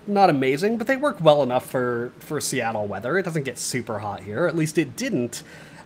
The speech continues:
uh, until this week, which was awful. So you gotta cordon off areas of your house and make hot zones and cold zones. And, uh, it got bad enough that literally we could only run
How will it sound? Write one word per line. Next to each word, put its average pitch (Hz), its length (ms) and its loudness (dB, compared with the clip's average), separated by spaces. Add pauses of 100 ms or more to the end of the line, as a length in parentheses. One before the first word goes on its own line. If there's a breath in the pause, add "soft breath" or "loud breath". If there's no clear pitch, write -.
uh, 127 100 2 (200)
until 156 360 2
this 131 340 -2
week, - 320 -12 (240)
which 117 160 -4 (460)
was 104 220 -6 (100)
awful. 98 320 -10 (480 loud breath)
So - 120 -4 (500)
you 127 100 -4
gotta 151 220 8
cordon 202 440 2
off 185 300 4
areas 160 380 4
of 127 80 -2
your 110 120 -8
house - 560 -4 (480 soft breath)
and 147 100 6 (200)
make 147 340 2 (300)
hot - 260 4 (100)
zones 160 360 0 (200)
and 202 180 4
cold 233 260 0
zones. - 480 -10 (220)
And, 135 360 2
uh, 135 320 4
it 160 160 0
got 196 260 4
bad 170 260 2
enough 147 300 4
that 139 200 2
literally 170 420 2
we 160 100 2
could 165 140 -4
only 147 240 2
run 135 420 0